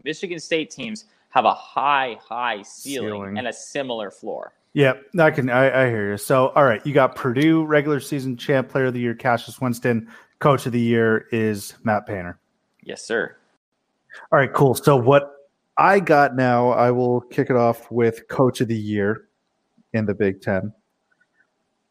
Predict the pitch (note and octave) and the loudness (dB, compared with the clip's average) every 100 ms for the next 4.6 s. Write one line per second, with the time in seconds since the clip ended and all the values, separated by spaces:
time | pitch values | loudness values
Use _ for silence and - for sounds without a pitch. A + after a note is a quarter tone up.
0 | _ - G#2 B2 E3 E3 F3+ D3+ G2+ - | _ -8 -2 2 2 4 4 4 0 -8
1 | - _ _ _ _ G#2 B2+ G2+ - _ | -18 _ _ _ _ 2 4 2 -2 _
2 | _ _ _ _ _ _ _ _ - F#3 | _ _ _ _ _ _ _ _ 4 6
3 | - - F3+ A3+ C#4 G3+ E3+ D#3+ C#3 - | 6 4 2 4 0 0 2 2 0 -6
4 | C3+ C#3+ A#2+ G#2 F#2+ F#2+ | -6 -4 -6 -6 -8 -8